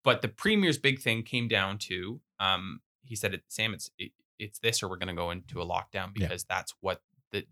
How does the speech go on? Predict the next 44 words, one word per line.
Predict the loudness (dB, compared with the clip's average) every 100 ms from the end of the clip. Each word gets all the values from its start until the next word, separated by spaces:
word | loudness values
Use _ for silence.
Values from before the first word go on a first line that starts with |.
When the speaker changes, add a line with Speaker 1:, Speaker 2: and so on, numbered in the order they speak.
| -4
Speaker 1:
that's | -4 -6
what | -14
the |
projections | -10 -4 -4 -4 -12 -12
were | -12
showing | -10 -10 -8
as, | -8 -8 -8
as | -4 -4
the | -4 -8
increase." | -6 -4 -4 -6 _ _ _ _ 0
Um, | 0 0 -4 -14 _ -4
and | 0 2
at | 4
that | 4 4
time | 2 0
with | 0
Delta, | 2 2 2 -4
it | -2
did, | 0 -2 -2 -6
it |
was | -2 -2
much | -2 -6 -4
more | -4
efficacious | -4 -8 -8 -8 -6 -6
against | -4 -4 -2 -4 -4 -14 -20
community | -10 -6 -6 -6
spread | -6 -2 -2 -4 _ _
than | -8 -6
with | -6
Omicron, | -8 -10 -12 -14
right? | -12 -10
You | -12
have | -12
to |
remember | -8 -6 -6
this | -6 -6
was | -6 -8 _
Delta | -8 -8 -10
times. | -14 -14 -10 -10 -10 _ -8
So | -2 -2
the | -2 -2
Omicron | 0 0 0 -2 -2
was | -4
very, | -4 -2 0 0 -2